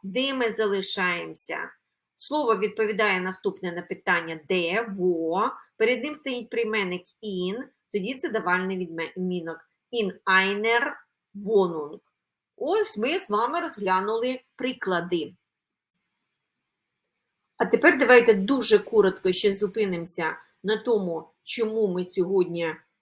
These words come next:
е, тут зібралися, скажімо так, чому ви, е, на яку тему звертаєте увагу. Це у нас був, е, називний номінатив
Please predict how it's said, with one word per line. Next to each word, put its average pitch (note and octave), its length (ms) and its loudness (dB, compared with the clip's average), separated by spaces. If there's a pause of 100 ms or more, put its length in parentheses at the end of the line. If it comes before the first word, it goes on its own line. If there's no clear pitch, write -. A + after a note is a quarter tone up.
(280)
е, D#3+ 240 0
тут F#3+ 260 -8
зібралися, F#3 720 0
скажімо A#3+ 440 0
так, A#3 240 -2
чому G#3 340 -2
ви, F3+ 360 -2 (420)
е, F3 280 0
на G3 100 -2
яку G3+ 260 -2
тему G3 260 0
звертаєте F3 580 -2
увагу. E3+ 760 -2 (160)
Це A3+ 220 6
у G#3 180 -2
нас F#3+ 360 -2
був, F3 420 -4 (500)
е, F3 300 -2
називний F#3 1000 2
номінатив G3+ 960 -2